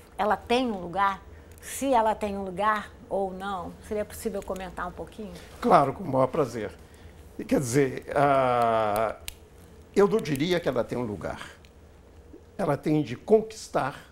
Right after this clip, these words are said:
Speaker 2: um lugar. E ela tem de conquistar um lugar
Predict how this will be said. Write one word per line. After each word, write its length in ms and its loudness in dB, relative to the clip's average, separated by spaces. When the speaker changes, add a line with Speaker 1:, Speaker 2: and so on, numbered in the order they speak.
Speaker 2:
um 80 -10
lugar. 460 -6
E 120 2
ela 200 2
tem 320 0
de 100 -8
conquistar 760 -6
um 100 -6
lugar 500 -2